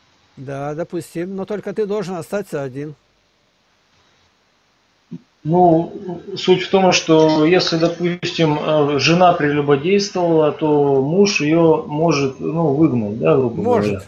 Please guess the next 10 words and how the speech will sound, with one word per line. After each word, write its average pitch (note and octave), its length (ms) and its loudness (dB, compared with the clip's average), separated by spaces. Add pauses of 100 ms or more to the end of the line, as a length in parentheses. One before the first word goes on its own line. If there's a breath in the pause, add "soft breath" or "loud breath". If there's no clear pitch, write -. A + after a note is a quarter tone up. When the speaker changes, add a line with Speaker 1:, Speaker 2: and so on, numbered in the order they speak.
Speaker 1:
может. F3 400 -6 (920)
Speaker 2:
А C#3 240 6
если, E3+ 560 2
а D#3 100 0
если F3 420 2
муж F#3+ 400 2
прелюбодействует, D#3+ 1040 -4
жена E3+ 360 2
имеет G3 340 0
право? A#2+ 580 2